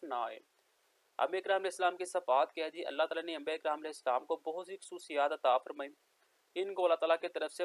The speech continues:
वही की सूरत में इल्म और हिकमत से नवाजा जाता है और आम इंसानों में इनकी कोई मिसाल नहीं मिलती। नबी और रसूल अगरचे इंसान होते हैं, लेकिन अपने मर्तबे और अक्ल व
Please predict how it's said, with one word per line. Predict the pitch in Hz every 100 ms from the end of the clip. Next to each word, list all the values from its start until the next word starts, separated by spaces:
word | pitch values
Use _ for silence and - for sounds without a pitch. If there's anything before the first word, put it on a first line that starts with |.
| 151
वही | 151 175
की | 196 185
सूरत | 160 151 -
में | 165
इल्म | 165 165 151 165
और | 175
हिकमत | 151 - 156 -
से | 180
नवाजा | 151 131 127
जाता | 120 - 123
है | 123 _ _ _ _ -
और | 147
आम | 151 170
इंसानों | 185 - 156 151 165 180
में | 175
इनकी | - 185 190 190
कोई | 170 170
मिसाल | 180 - 135 156
नहीं | 170 139
मिलती। | 131 127 120 120 _ _ _ _ _
नबी | 139 143 170
और | 170
रसूल | 160 175 165
अगरचे | 160 160 - 180
इंसान | 175 147 143 175
होते | 165 -
हैं, | 165
लेकिन | 160 - 170
अपने | 143 170 160
मर्तबे | 147 143 147 170
और | 185 185
अक्ल | 151
व | 165